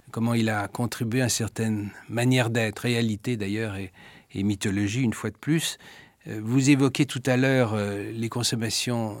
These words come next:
de l'opium, euh, en Occident, notamment en Angleterre, quelles qu'aient été les leçons de morale données par Londres.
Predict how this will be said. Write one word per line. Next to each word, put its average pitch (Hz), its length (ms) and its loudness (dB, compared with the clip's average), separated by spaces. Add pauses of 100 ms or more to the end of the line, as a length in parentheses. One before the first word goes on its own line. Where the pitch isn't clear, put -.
(100)
de 110 100 -2
l'opium, 110 540 0
euh, 92 160 -8 (160)
en 120 80 -4
Occident, 123 440 -2
notamment 104 760 -6
en 104 100 -4
Angleterre, 104 560 -2 (140)
quelles 98 160 -8
qu'aient 107 100 -8
été 98 540 -6 (460)
les 98 120 -4
leçons 107 320 -2
de 104 60 -2
morale 110 420 2
données 98 280 -4
par 101 260 -4
Londres. 156 340 2